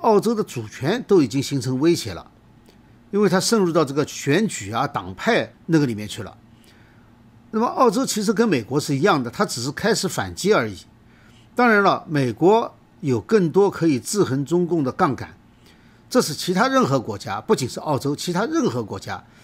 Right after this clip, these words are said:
都难以做到的。至于说底气足不足哈，对于中共的报复，澳洲会受到非常大的压力。尤其是澳洲呢，在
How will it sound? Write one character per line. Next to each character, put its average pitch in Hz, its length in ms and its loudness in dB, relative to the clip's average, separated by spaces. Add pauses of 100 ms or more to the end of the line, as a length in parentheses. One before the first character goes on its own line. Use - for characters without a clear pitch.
(160)
都 202 140 6
难 139 180 2
以 117 60 -4
做 120 180 -6
到 104 160 -8
的。 90 160 -18 (1120)
至 175 140 2
于 240 100 2
说 233 160 4
底 123 220 -8
气 220 340 -2 (360)
足 - 160 -2
不 208 120 0
足 127 280 0
哈， 107 260 -4 (260)
对 226 200 -2
于 226 80 -2
中 254 260 -2
共 214 160 -2
的 156 80 2
报 170 240 4
复， 98 160 -8 (840)
澳 220 180 4
洲 247 180 2
会 185 160 2
受 202 160 0
到 165 140 2
非 240 160 -6
常 143 160 -6
大 139 140 -2
的 113 80 -6
压 113 200 -4
力。 92 140 -16 (1120)
尤 196 180 6
其 160 240 -2
是 120 300 -4 (600)
澳 202 260 6
洲 190 180 4
呢， 160 240 2 (100)
在 135 400 0